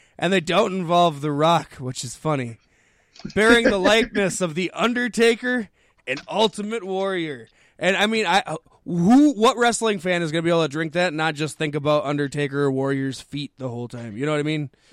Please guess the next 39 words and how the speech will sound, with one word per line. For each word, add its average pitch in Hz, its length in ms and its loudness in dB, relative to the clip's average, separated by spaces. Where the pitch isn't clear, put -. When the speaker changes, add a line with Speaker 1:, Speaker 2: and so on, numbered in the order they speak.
Speaker 2:
<laughs> 262 1040 0
Yeah, 190 420 2
I 262 140 4
just 302 200 2
think 247 220 2
it's, - 360 -4
I 175 100 0
don't 175 180 2
know. 147 360 -4
I 160 100 0
guess, 190 360 0
uh, - 60 -14
Warrior 156 420 -4
and 143 100 -4
Undertaker. 139 460 -6
I 208 60 2
mean, 226 320 2
Speaker 1:
<laughs> - 80 -12
Speaker 2:
to 240 460 2
be 302 120 8
fair, 247 540 4
Wine 247 340 2
That 208 160 -2
Rocks 202 380 -2
doesn't 196 400 -4
make 175 260 -6
wine 170 380 -10
for 170 120 -14
people 160 360 -8
who 156 160 -8
enjoy 147 420 -8
wine. 143 600 -12
They 170 100 -4
make 175 240 -2
wine 165 420 -4
for 147 380 -10
fans, 156 480 -6
for 151 200 -8
collectibles. 147 840 -8